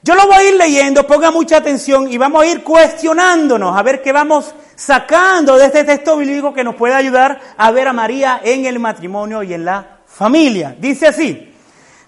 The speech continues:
"Tres días después de celebrar, se celebraron unas bodas en Caná de Galilea. Y la madre de Jesús estaba allí".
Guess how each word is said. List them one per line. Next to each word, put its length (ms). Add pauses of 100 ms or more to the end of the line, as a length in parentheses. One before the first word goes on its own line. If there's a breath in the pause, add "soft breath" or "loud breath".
(140 soft breath)
"Tres 340
días 360
después 400
de 100
celebrar, 580
se 200
celebraron 680
unas 300
bodas 460
en 440
Caná 600
de 80
Galilea. 680 (340 soft breath)
Y 160
la 140
madre 440
de 120
Jesús 600
estaba 760
allí". 520